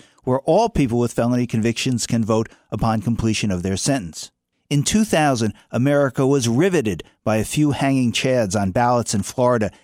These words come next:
and Bush winning that state and thus the presidency over Gore by five hundred and thirty-seven votes.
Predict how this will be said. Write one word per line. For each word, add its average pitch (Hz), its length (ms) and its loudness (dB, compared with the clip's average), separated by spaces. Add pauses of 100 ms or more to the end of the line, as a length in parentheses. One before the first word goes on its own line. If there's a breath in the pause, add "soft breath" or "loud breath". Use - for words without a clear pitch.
and 113 200 0
Bush 156 200 0
winning 156 300 0
that 110 220 0
state 123 260 -2
and 113 160 0
thus 120 160 0
the 110 100 -6
presidency 123 640 0
over 113 280 2
Gore 123 280 0 (220 loud breath)
by 143 160 2
five 139 300 0
hundred 143 260 2
and 131 100 -4
thirty-seven 139 600 2
votes. 151 380 -2